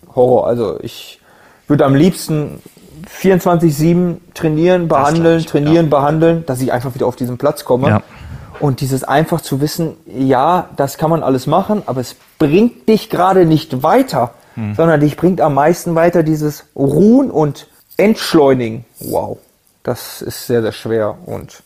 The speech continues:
Speaker 1: da bin ich kein Profi. <laughs>
Speaker 2: Doch, doch, doch. Aber ich glaube, das, das ist halt so bei den Fußballprofis. Also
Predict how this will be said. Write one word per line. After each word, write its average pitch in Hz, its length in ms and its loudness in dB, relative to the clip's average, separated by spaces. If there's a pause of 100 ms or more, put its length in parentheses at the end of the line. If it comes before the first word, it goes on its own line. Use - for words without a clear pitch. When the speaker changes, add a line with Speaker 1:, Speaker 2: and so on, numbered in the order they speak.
(200)
Speaker 1:
da 127 100 -4
bin 135 120 2
ich 147 100 -4
kein 165 160 0
Profi. 135 340 -2 (280)
<laughs> - 720 0
Speaker 2:
Doch, - 420 -10 (300)
doch, 180 160 -8
doch. - 300 -18
Aber 87 320 -4
ich - 180 -12
glaube, 101 340 -2
das, - 320 -10
das - 220 -8
ist - 200 -2
halt 87 200 0
so 87 140 -8
bei 82 120 -8
den 82 140 -8
Fußballprofis. 80 720 -8
Also 92 240 -2